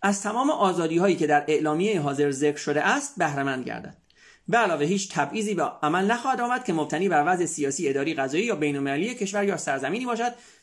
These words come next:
که شخص به آن تعلق دارد، خواه این کشور مستقل، تحت قیمومیت یا غیر خودمختار بوده یا حاکمیت آن به شکلی محدود شده باشد.»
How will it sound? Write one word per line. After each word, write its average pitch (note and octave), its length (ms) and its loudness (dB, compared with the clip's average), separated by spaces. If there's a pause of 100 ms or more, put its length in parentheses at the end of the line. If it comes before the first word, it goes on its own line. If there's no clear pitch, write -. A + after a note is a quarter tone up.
که E3 100 -2
شخص A3 280 0
به E3+ 60 -2
آن E3 100 0
تعلق A#2+ 380 -2
دارد، - 280 -10
خواه F#3+ 160 2
این F#3+ 100 2
کشور D#3+ 240 0
مستقل، C3+ 520 -2 (320)
تحت F#3 220 0
قیمومیت C#3 640 0
یا B3+ 100 0 (240)
غیر A3 220 2
خودمختار E3 460 0
بوده A3 180 0
یا A3 160 2
حاکمیت D3+ 400 -2
آن C3+ 120 -6
به B2+ 60 -4
شکلی A3 280 -4
محدود C3 300 -4
شده G#2 180 -10
باشد.» - 200 -16